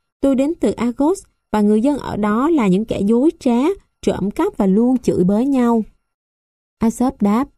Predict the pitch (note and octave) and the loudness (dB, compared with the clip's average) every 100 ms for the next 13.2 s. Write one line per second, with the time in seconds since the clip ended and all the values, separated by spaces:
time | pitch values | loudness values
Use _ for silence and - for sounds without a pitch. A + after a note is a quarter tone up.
0 | _ _ _ B3+ B3+ E4+ - D4 E4 - | _ _ _ 0 2 0 0 0 0 0
1 | F#3 G#3+ C4 D4 - B3 A#3 G#3+ G3 F3 | 0 2 2 -2 -2 -2 0 0 2 2
2 | E3 - A#3 A3+ G3+ G3+ G3+ F#3+ F3 F#3 | 0 0 -2 -2 -2 -2 -2 -2 -2 0
3 | A#3 G#3+ G3+ B3 - - - - G3 A3 | 2 2 2 0 -2 -4 -6 -4 -6 -4
4 | A#3 G#3+ G#3 - _ _ _ _ _ _ | 0 0 0 -6 _ _ _ _ _ _
5 | _ F#3 F#3+ C#4+ C#4+ A#3+ A3+ A3 G#3+ _ | _ -2 0 -2 -2 -2 0 0 -4 _
6 | _ - G3 F#3+ E4+ - - F#3 G3+ F3 | _ -2 -2 0 -4 -2 -2 0 0 0
7 | - A3 C#4+ C#4+ B3+ - A3 A#3 C4 - | 0 -2 0 0 -2 0 -2 0 -2 -2
8 | F3+ G#3+ - A#3 - D4 - C4+ F3+ - | 0 0 0 -2 -2 -2 0 0 0 0
9 | A#3+ A#3+ F#2 - E3 - _ _ - A3+ | -4 -2 -4 -2 -2 -4 _ _ -6 -2
10 | D4 D4 A#3+ D4 - A3 F3+ B3 A3+ F3 | -2 -2 -2 -2 -2 -4 -2 -2 -2 -2
11 | B3+ C#4 G#3+ G#3+ C#4 E4+ _ _ _ F#3+ | -2 -4 -2 0 -2 -2 _ _ _ -2
12 | F#3 E4 - D4 D#4 C4+ A#3+ A3+ - F#3 | 0 -4 -2 -2 0 0 2 0 -2 -2
13 | G#3 C#4+ | -2 -4